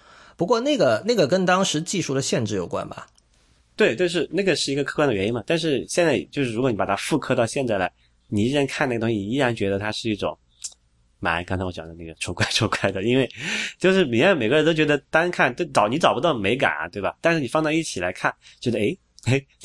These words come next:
Speaker 2: <laughs> 放在一起这么多丑丑的东西，感觉还挺可爱。
Speaker 1: 呃，这个我觉得是因为游戏本身它从概念上就是一种对别的，对真实世界的模拟，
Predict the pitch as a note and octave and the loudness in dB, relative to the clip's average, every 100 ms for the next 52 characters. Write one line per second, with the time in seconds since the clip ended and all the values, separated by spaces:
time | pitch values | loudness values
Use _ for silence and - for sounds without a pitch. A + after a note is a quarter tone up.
0 | A2+ - D3 - - D#3 C#3+ C#3 C3 A2 | -6 -6 -16 -16 -2 2 4 2 2 0
1 | B2+ A#2+ A#2+ A#2 - G2 G#2 A2 G#2 F#2 | 0 2 2 0 0 0 0 -2 -2 0
2 | G2+ - F#2 - F2+ E2+ F2 _ _ _ | 0 -2 -6 -6 -2 -2 -4 _ _ _
3 | _ _ _ _ _ _ _ - - - | _ _ _ _ _ _ _ -20 -20 -4
4 | D#3+ D3+ F#3 G3+ C3 A#2+ A2+ C3 E3+ D#3 | 0 2 2 2 2 2 0 0 0 0
5 | D3+ D3+ C3+ C3+ C#3+ C#3 A2+ B2 - F3 | 0 2 2 2 -2 -2 0 0 0 -2
6 | A#2 A#2 F#2 C#3 C#3+ C3+ C3+ - C#3 A#2 | 0 -2 -4 -4 -2 -2 -2 0 0 0
7 | A2+ G#2+ A2 E3 A#2 G#2+ G#2 G2+ F#2 F#2 | -2 -2 0 0 0 -4 -4 -6 -6 -10
8 | _ - A#2+ G2+ F#2+ F#2+ G#2 B2 B2+ B2+ | _ -6 -4 -2 -4 -4 -4 -4 -2 -2
9 | A2 A2 G#2+ G2+ F#2+ F#2+ G2 | -2 -2 -2 -2 -4 -6 -8